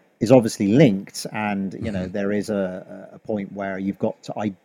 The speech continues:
Speaker 1: be an ideal certain weight in between, you know, not being too overweight or not being too underweight,
Speaker 2: Right.
Speaker 1: um, and things like that. But I think people become too obsessed with it. And I, but I think, um, the mental health stuff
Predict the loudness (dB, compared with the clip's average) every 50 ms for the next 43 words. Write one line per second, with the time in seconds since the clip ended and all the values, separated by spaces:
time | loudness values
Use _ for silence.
0 | _ -2 0 0 0 -2 -4 -4 0 0 2 2 0 -2 -2 -2 -2 -2 0 -2
1 | -6 -8 -8 -8 -12 -10 -4 2 4 4 4 4 0 -4 -4 -4 -4 -4 -6 -2
2 | 0 0 2 0 -2 -6 -10 -12 -14 -14 -12 -10 -10 -10 -10 -10 -12 -14 -12 -10
3 | -10 -10 -10 -8 -6 -2 0 2 2 2 2 2 2 2 4 6 6 6 6 4
4 | 2 -6 -10 -10 -12 -14 -14 -12 -12 -12 -10 -8 -4 -2 -2 -2 -2 -2 -2 0
5 | 2 2 2 0 -2 -6 -12 -14 -16 -20 -20 -20 _ -8 -6 -4 -2 -2 -2 -2
6 | -4 -4 -6 -4 -4 -2 -4 -2 -2 -2 -4 -2 0 0 0 0 -2 -4 -6 -4
7 | -2 0 0 0 -2 _ _ _ _ _ _ _ _ _ _ _ -2 4 6 6
8 | 6 6 2 0 0 0 0 0 0 -2 -2 -2 -2 -2 -2 -2 0 -2 -2 -2
9 | -2 -4 -8 -8 -6 -6 -10 -10 -8 -6 -4 -4 -4 -2 0 2 2 2 4 4
10 | 4 4 2 -4 -4 -4 -2 -2 -2 -4 -6 -8 -10 -14 _ _ _ -4 -2 0
11 | 2 2 2 2 2 0 0 2 4 4 4 4 0 -6 -6 -4 -4 -4 -4 -6
12 | -12